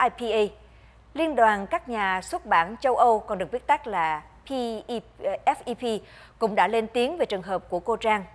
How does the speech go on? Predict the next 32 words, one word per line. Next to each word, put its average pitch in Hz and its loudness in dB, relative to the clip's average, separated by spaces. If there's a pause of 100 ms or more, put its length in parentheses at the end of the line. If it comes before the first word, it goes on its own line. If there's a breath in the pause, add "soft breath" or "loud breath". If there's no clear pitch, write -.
(580 soft breath)
Tổ 196 4
chức 262 -6
này 196 -2
viết 262 -6
thư 254 0
gửi 180 0
cho 185 -4
Quốc 370 -6
hội 185 0
châu 247 2
Âu 233 6 (300 loud breath)
và 190 4
Ủy 196 -2
ban 220 0
châu 233 0
Âu, 220 4 (400 loud breath)
đề 247 6
nghị 202 0
các 349 -6
chính 359 -4
trị 381 0
gia 233 4
can 294 -4
thiệp 196 -2
để 185 -2
cho 220 -4
cô 214 0
sớm 240 -2
được 208 -2
trả 165 2
tự 170 -4
do. 180 4